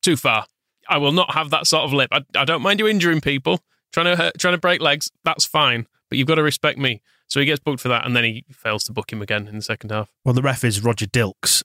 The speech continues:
Speaker 2: who I, it's funny 'cause we were watching the, the highlights of this, and I identified him by sight. I went, "His name's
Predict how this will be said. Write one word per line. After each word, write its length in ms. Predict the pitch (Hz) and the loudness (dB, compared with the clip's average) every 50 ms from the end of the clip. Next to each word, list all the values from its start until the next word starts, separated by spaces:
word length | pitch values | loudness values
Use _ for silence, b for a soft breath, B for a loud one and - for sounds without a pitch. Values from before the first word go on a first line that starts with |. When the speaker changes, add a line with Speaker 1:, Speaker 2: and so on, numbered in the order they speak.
| - - | -4 -2
Speaker 2:
who 180 | - 127 123 131 | -2 0 2 2
I, 120 | 135 143 | 0 0
it's 200 | 143 151 139 - | -2 -2 -4 -2
funny 220 | - 165 175 156 | 0 2 0 2
'cause 220 | - - 123 - - | 0 2 0 2 2
we 120 | 127 117 110 | 2 0 0
were 120 | 107 113 | 0 0
watching 360 | 113 131 127 117 - 127 117 | 0 0 0 0 0 0 0
the, 200 | 113 113 107 110 | 2 2 0 0
the 120 | 110 110 98 | 0 -2 0
highlights 440 | 123 123 127 127 117 110 107 - | 2 2 2 2 0 0 -2 -4
of 60 | 104 92 | -4 -4
this, 160 | 95 - - | -4 -2 0
and 80 | 131 | 2
I 40 | 117 | 2
identified 480 | 123 120 139 165 180 - 139 120 117 107 | 2 2 2 0 0 0 2 0 0 0
him 80 | 107 | -2
by 160 | 101 104 101 104 | -2 -2 -2 0
sight. 300 | - - 160 151 143 - | 0 2 2 0 0 -2
I 40 | |
went, 140 | 110 139 143 | -4 -4 -2
"His 140 | 170 170 160 | -2 -4 -2
name's 340 | 180 180 190 180 165 - | -2 -2 -2 0 0 -2